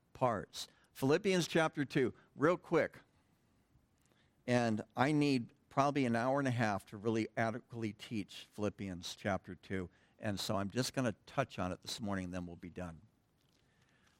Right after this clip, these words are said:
Philippians chapter two, where Paul is writing, and he says to them in verse two, sorry, verse five of chapter two, "Let this mind be in you, which is also in Christ." All right?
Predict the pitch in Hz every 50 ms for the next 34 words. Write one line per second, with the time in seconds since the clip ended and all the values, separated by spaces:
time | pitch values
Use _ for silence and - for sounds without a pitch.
0 | _ - 131 143 151 170 156 151 139 120 - - 131 127 117 - 117 107 - -
1 | - 127 117 98 110 107 - - - 117 117 135 147 143 139 139 120 107 101 90
2 | 90 101 117 - _ _ _ _ _ _ _ _ _ _ _ _ _ _ _ _
3 | _ _ _ _ _ _ _ _ _ _ _ _ _ _ _ - - - - -
4 | - - _ - 127 131 123 110 - - 156 170 180 170 - - - 185 156 135
5 | 135 127 123 123 117 110 101 - _ _ _ _ _ - - 135 117 139 156 180
6 | - - - - 143 127 120 127 - _ _ _ _ _ _ _ _ - - -
7 | - 143 131 117 107 110 113 123 123 135 160 175 - - - 139 123 123 107 107
8 | 104 - - 160 147 160 - - 127 104 - 104 92 101 104 _ _ _ _ _
9 | _ _ _ _ _ _ _ _ - - 147 165 - 190 170 - 165 165 156 151
10 | 151 147 139 131 147 147 143 135 127 117 113 113 107 107 113 113 - 117 104 98
11 | 113 107 107 101 - 120 104 104 101 95 - - 85 80 78 - - - - _
12 | _ _ - 202 - 90 90 90 90 -